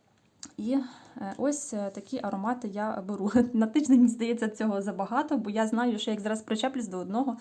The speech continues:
то в мене, е, буде, е, з ним запій, якщо якийсь зайде.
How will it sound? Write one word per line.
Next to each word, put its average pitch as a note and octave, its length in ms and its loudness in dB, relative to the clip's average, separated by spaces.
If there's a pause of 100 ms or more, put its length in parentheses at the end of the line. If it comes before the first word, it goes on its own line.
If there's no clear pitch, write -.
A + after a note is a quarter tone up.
(420)
то G#3+ 120 2
в G#3 40 2
мене, A3+ 340 4
е, G3+ 80 0
буде, G#3+ 220 -4
е, F#3+ 440 -2
з G3 40 -4
ним A3 160 6
запій, G#3+ 300 -2
якщо F3 280 -8
якийсь G3+ 300 -4
зайде. F#3 360 -8